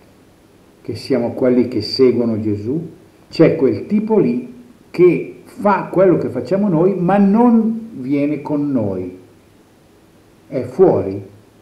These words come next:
è da un'altra parte, è diverso. Ora i discepoli hanno appena finito di litigare perché, per sapere chi era il più grande,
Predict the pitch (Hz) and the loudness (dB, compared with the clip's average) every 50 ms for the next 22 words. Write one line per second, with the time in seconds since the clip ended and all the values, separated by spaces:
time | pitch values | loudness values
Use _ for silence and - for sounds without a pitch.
0 | _ _ _ _ _ _ _ _ _ _ _ - 139 123 127 123 135 160 170 - | _ _ _ _ _ _ _ _ _ _ _ -10 -8 -4 -2 0 0 0 0 -2
1 | - - - - 120 107 92 - - - - 107 104 - - - _ _ _ _ | -4 -6 -6 -6 -10 -12 -12 -14 -16 -16 -16 -16 -16 -18 -20 -20 _ _ _ _
2 | _ _ _ _ _ _ 135 127 120 143 156 156 127 110 104 - - - - 107 | _ _ _ _ _ _ -8 -4 -2 0 0 0 0 -2 -4 -8 -14 -18 -18 -16
3 | 233 254 - - - _ _ _ _ _ _ _ _ _ _ _ _ _ _ _ | -18 -18 -20 -20 -20 _ _ _ _ _ _ _ _ _ _ _ _ _ _ _
4 | _ _ - - _ _ _ _ _ _ _ _ _ _ _ _ 233 247 247 240 | _ _ -20 -20 _ _ _ _ _ _ _ _ _ _ _ _ 6 6 8 8
5 | 208 196 214 214 226 - - 247 240 - 170 170 165 165 165 165 160 - 233 220 | 6 6 6 4 4 4 4 2 2 4 6 6 6 8 6 6 4 4 2 2
6 | 208 165 165 190 170 147 131 139 135 131 139 147 147 147 160 151 147 175 185 190 | 2 2 2 2 0 0 0 0 0 2 2 0 2 0 2 2 4 4 4 4
7 | 196 190 - 160 143 - - - 131 - - - - 151 139 - - 139 123 - | 4 2 4 2 0 0 -2 -6 -6 -8 -10 -10 -8 -8 -6 -6 -6 -8 -2 0
8 | 180 180 170 156 - - - 160 156 - - 135 110 104 95 87 85 82 90 98 | 0 0 0 0 -2 -2 -2 -2 -4 -4 -8 -8 -8 -8 -10 -10 -12 -14 -16 -16
9 | 101 - - | -18 -20 -20